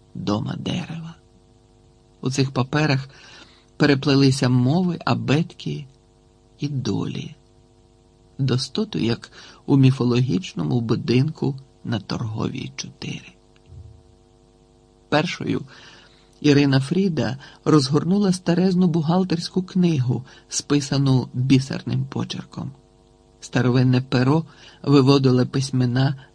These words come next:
з ятями, чітко і впевнено. Книга видатків та прибутків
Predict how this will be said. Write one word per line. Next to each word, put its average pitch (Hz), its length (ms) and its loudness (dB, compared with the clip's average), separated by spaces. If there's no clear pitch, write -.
з 123 140 0
ятями, 127 800 2
чітко 135 600 0
і 131 120 0
впевнено. 135 840 -4
Книга 160 640 0
видатків 127 720 0
та 120 160 -2
прибутків 127 840 0